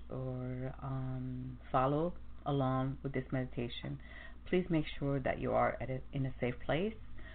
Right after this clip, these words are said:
where you can close your eyes and be comfortable. Enjoy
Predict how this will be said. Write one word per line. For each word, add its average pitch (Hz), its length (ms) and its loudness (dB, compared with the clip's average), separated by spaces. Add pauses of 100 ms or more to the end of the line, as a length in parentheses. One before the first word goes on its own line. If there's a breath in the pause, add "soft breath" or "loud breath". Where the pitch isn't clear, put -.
(180 loud breath)
where 131 160 2
you 127 200 2
can 139 120 0
close 131 420 2
your 123 180 -2
eyes 135 400 0 (420)
and 139 160 2
be 135 120 2
comfortable. - 580 -4 (1120)
Enjoy 135 540 4